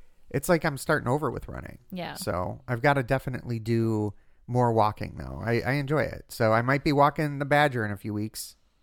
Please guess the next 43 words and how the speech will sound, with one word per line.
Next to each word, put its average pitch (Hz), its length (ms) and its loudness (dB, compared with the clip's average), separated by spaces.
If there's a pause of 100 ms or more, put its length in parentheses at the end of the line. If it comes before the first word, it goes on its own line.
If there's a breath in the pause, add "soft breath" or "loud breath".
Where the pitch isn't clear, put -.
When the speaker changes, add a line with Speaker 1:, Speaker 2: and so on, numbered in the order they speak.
(240)
Speaker 1:
That's - 360 -4
Speaker 2:
Yeah, 214 300 -6
that's - 600 -14
coming 185 280 -10
up. 269 180 -6 (340)
Speaker 1:
a 120 100 0
matter 135 200 4
of 120 80 6
fact, 135 220 2 (400)
doctor's 127 340 2
orders, 113 480 0
that's 113 220 2
all 110 280 4
I 95 100 2
can 214 400 0
Speaker 2:
<laughs> - 40 -6
Yeah, 247 100 2
Speaker 1:
do. 226 80 -4 (120)
Speaker 2:
exactly. 202 380 4
I'm 175 120 -8
pretty 196 160 0
Speaker 1:
Although 127 160 6
Speaker 2:
sure 120 120 8
that's 107 100 2
what 185 100 -4
he 185 100 -8
said. 165 300 -6 (320 loud breath)
I - 60 0
don't 320 120 6
think 403 120 0
he 370 100 2
even 269 160 -2
wants 240 220 0
you 233 80 -4
to 190 80 -2
walk 180 480 2
it, - 180 -4
really. 160 580 -4
Speaker 1:
No. 117 720 6
He 139 140 -2
said, 131 240 4
I, 117 240 4 (300)
by, 117 420 2